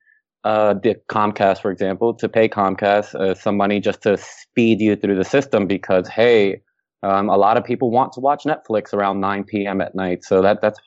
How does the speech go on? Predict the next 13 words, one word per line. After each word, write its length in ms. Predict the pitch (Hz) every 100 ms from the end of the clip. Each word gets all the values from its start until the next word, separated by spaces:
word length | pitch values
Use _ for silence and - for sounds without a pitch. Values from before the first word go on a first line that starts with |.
| -
that's 200 | 104 107 -
hurting 320 | 120 120 113
our, 220 | 110 107 -
our 160 | 101 95
pipes 440 | - 120 101 -
here. 260 | - 95 92
That's 240 | 98 -
making 220 | 104 95 92
it 80 |
harder 280 | 92 101 98
for 120 | 95
us 120 | 95 -
to 140 | 98